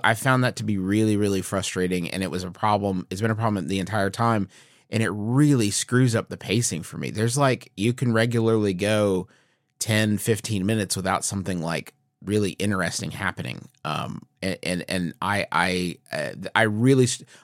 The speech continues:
I'm struggling with that so much because I like the rest of it so much,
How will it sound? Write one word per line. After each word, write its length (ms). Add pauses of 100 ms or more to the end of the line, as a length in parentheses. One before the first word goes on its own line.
I'm 180
struggling 360
with 60
that 140
so 320
much 300
because 240
I 80
like 280
the 80
rest 280
of 100
it 180 (380)
so 560
much, 480